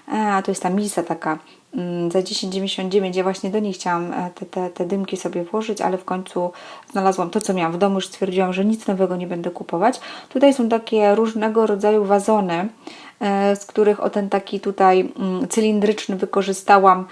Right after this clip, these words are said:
e, do takich tutaj niecnych celów. Pokażę Wam <laughs> jakich, ale to może w, e, w kolejnym filmie.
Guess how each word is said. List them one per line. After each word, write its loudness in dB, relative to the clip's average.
e, -2
do 0
takich -6
tutaj 0
niecnych 0
celów. 4
Pokażę 2
Wam 6
<laughs> 4
jakich, 2
ale 4
to -4
może 0
w, -10
e, 0
w -8
kolejnym -2
filmie. -4